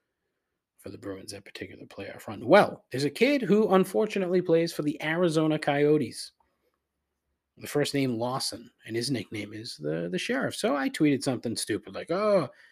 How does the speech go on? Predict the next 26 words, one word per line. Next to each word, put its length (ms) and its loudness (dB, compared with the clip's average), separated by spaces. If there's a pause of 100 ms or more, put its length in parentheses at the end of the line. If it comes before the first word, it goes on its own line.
(140)
you 120 -4
can't 260 4
take 260 4
that 300 2
nickname. 440 0
That 160 0
belongs 280 -2
to 80 -2
Shane 320 0
Hnidy." 440 -2
<laughs> 520 -10 (300)
You 80 0
know, 80 2
hoping 240 4
to 80 2
get, 260 4 (480)
you 80 0
know, 200 -6 (360)
some, 240 -6
uh, 220 -8
some 200 -4
local 640 2 (640)
Twitter 260 8
followers 640 -2
to, 600 -2
uh, 540 -8